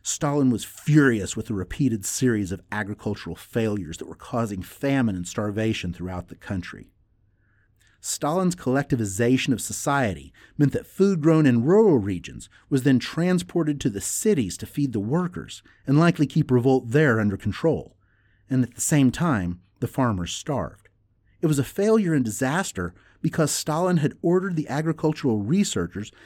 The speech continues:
to make outrageous gains and, and increase agricultural output or improve crops in just two or four years based on Lysenko's foolish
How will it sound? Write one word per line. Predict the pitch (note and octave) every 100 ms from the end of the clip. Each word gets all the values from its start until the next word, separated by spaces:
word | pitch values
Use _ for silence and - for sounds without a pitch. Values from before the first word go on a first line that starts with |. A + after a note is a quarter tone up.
| -
to | A3+
make | G3+ F3+ -
outrageous | F#3 C#3+ C#3+ F3+ F#3 F3+ C3+
gains | B2+ E3 G3 C3 A#2
and, | A2+ -
and | C3+ C3
increase | F3+ F3 F#3 F3 -
agricultural | D#3 D#3+ - D#3 - - -
output | E3 F#3 - G2 F2
or | G2
improve | F#2+ - G3+ F3+
crops | - A3+ F3 - - - -
in | G3+
just | F3+ F3 -
two | C4 A#3
or | F#3
four | - F3+
years | E3+ F#3+ G#3+ B2+ - - _
based | F3 F3+ F#3
on | F3
Lysenko's | D#3 C#3+ A3 G3 - A#2
foolish | - A3 G3+ D3